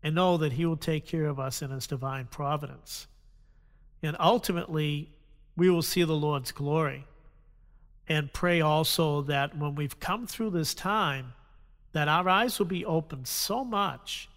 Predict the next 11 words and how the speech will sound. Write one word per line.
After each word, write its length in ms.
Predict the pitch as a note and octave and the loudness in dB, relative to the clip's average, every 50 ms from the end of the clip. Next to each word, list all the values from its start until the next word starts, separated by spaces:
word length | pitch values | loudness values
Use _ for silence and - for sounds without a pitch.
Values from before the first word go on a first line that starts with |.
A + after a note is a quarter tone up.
| - - - - - - - - - - - - - C3+ A#2+ | -20 -20 -20 -20 -20 -20 -20 -20 -20 -20 -16 -10 -10 -8 -4
that 380 | - E3+ D#3+ D#3+ D#3 D3+ D3 D3 - - - - - - - - - - - | 0 2 2 4 2 2 0 -2 -6 -18 -20 -20 -20 -20 -20 -20 -20 -12 -6
without 640 | D3 C#3 D#3 F3+ G#3 G3+ - F3+ F3 F#3 F#3+ F#3+ F#3 | -2 2 2 4 2 2 2 2 4 4 4 4 2
a 60 | F3 | 0
doubt, 560 | C#3 B2 - D#3 E3 E3 D#3 C#3 C3+ - - - - - - - - - - - - - - - - - | 0 0 2 4 6 6 4 4 0 -4 -12 -18 -20 -20 -20 -20 -20 -20 -20 -20 -20 -20 -20 -12 -2 0
we 160 | D#3 F3 F3 | 2 2 2
can 180 | - G3+ F#3+ | 0 -4 -4
see 260 | - - - F#3+ F#3 E3+ | -2 0 0 2 0 0
God's 440 | C#3+ D#3+ D#3 D3 D3 C#3+ C3+ - | 0 2 2 2 2 0 -2 -6
hand 340 | - - E3 E3+ F3 F3+ E3 | -8 -6 -6 -4 -4 -4 -4
in 140 | D#3+ C#3+ C3 | -4 -6 -6
this 480 | C3+ C3 C3+ C3+ - - - - - | -8 -12 -12 -10 -10 -8 -8 -8 -10